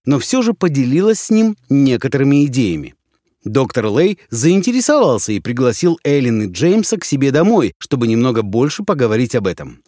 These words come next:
Дома доктор показал им статьи из медицинских журналов, в которых рассматривались те же самые взгляды, о которых говорила Эллен. Несколько скептических голосов утверждало, да, мол, Эллен Уайт тайно читала медицинские журналы, а потом выдала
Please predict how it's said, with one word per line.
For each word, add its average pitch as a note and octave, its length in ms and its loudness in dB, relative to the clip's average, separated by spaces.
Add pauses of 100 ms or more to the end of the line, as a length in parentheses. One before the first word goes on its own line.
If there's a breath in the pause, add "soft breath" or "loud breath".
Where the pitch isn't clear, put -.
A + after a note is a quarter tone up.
Дома E3+ 460 2 (200)
доктор B3 400 0
показал G3 440 2
им G#3 120 4
статьи F3+ 420 -2
из D#3+ 220 -2
медицинских E3 680 -2
журналов, E3 640 0
в - 100 -20
которых E3 440 -2
рассматривались E3+ 720 0
те D#3+ 220 0
же D#3+ 100 -2
самые C#3+ 360 2
взгляды, A#2+ 420 0
о D3 60 -2
которых A#2 440 -2
говорила A#2 520 0
Эллен. G#2 420 -4 (120)
Несколько G3+ 560 2
скептических F3 760 -4
голосов D3 460 -2
утверждало, C#3+ 640 -2 (220)
да, E3 300 2
мол, A2 260 -2
Эллен E3+ 300 2
Уайт E3+ 340 0
тайно F#3+ 340 2
читала F3+ 340 0
медицинские E3 640 0
журналы, D3+ 480 2
а D3 80 0
потом F3 320 2
выдала F3+ 360 2